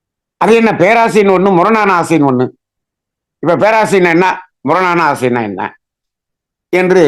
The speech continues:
ஒரு சிந்தனை பாருங்கள். இது ரெண்டையும் நம்ம பிரிச்சு பார்க்கணும். இதுல ஒரு ரொம்ப ஆழமான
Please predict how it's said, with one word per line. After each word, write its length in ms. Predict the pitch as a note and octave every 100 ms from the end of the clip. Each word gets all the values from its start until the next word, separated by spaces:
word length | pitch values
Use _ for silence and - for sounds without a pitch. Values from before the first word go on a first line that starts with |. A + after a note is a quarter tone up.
| C3 - _
ஒரு 180 | E3+ E3
சிந்தனை 380 | - D#3+ D#3+ C#3+ A#2 - _
பாருங்கள். 440 | - A#2 G2+ E2+ - _ _ _ _ _ _
இது 100 | F#3+
ரெண்டையும் 320 | G3 A#3 B3+ A3+
நம்ம 120 | G#3
பிரிச்சு 340 | E3 G#3 -
பார்க்கணும். 400 | E3 E3 D3+ - _ _ _ _ _ _ _ _ _ _ _ _ _ -
இதுல 180 | D3+ G3
ஒரு 120 | D#3
ரொம்ப 180 | E3 G3+ E3+ -
ஆழமான 420 | A#2+ E3+ G3 G#3